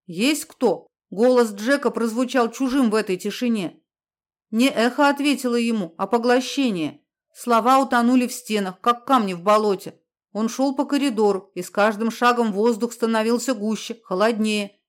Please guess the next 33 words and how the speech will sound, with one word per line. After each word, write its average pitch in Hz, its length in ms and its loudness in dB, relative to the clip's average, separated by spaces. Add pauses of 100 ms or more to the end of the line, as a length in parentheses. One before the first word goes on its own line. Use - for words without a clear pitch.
(300)
Не 220 140 0
физический 254 600 0
холод, 214 460 -4 (100)
холод 247 400 2
присутствия. 247 760 -4 (440)
Того, 214 300 2
что 254 200 -2
смотрит, 247 540 0
но 208 100 -2
не 226 120 2
показывает 226 680 0
лица. 208 500 -6 (340)
Джек 196 380 0
знал 233 400 0
это 220 180 -2
чувство. 214 600 -8 (260)
Он 254 160 2
встречал 262 540 2
его 240 240 2
на 202 100 -2
местах 254 420 0
преступлений, 247 800 -4
где 196 220 -2
смерть 247 400 0
ещё 240 300 0
не 226 120 0
остыла, 254 580 -2
но 190 140 -4
уже 196 180 -2
начала 226 400 2
планировать 233 560 2
следующее 220 600 -2
движение. 196 720 -4